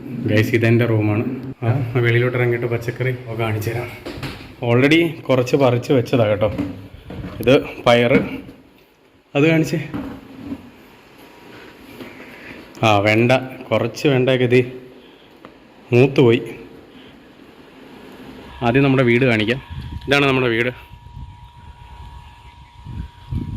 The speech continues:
നമ്മൾ already കുറച്ച് പറിച്ച് വെച്ചേക്കുന്ന പച്ചക്കറിയാണ് കേട്ടോ ഇത്. ദേ,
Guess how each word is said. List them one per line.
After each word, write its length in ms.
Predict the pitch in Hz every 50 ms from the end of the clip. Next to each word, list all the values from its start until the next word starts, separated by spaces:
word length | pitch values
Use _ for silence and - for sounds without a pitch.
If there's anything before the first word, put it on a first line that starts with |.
| - - - - - - - - - - - - -
നമ്മൾ 200 | - - 139 143 139 113 - - - 127
already 380 | 120 127 139 143 147 151 165 165 156 - - - - - - - - - - - - - - -
കുറച്ച് 280 | 135 135 135 - 160 165 156 127 123 - -
പറിച്ച് 320 | 135 120 123 139 131 - 170
വെച്ചേക്കുന്ന 320 | 156 135 - 151 135 139 139
പച്ചക്കറിയാണ് 580 | 123 123 110 - 131 120 131 123 117 110 104
കേട്ടോ 160 | 107 104 117 113 110
ഇത്. 100 | 101 101 - - - - - - - - - - - - - - - - - - - - - - - - - - - - - - - - - - - -
ദേ, 100 | 117